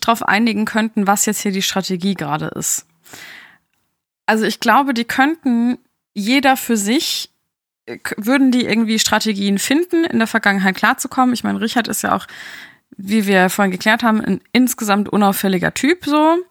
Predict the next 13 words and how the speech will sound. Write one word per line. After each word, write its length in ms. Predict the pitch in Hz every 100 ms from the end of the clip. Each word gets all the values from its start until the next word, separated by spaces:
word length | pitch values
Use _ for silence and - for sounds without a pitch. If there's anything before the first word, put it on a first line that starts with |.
| _ _ _ - - _
Ich 120 | - -
glaub, 180 | 214 -
der 120 | 196
fliegt 320 | - 226 -
einfach 280 | 196 196 202
irgendwie 240 | 202 196
unterm 240 | 185 185 180
Radar, 520 | 175 175 185 214 226
der 200 | 208 185
chillt 300 | - 220 220
dann 140 | 208
ein 60 | 143
bisschen 580 | 202 - 202 190 190